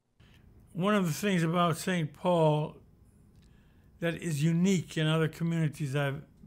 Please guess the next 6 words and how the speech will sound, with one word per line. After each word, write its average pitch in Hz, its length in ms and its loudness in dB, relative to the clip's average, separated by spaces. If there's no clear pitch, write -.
been 160 360 -2
in 143 380 -8
is 160 460 0
its - 600 -4
spirituality, 180 1300 0
its - 560 -4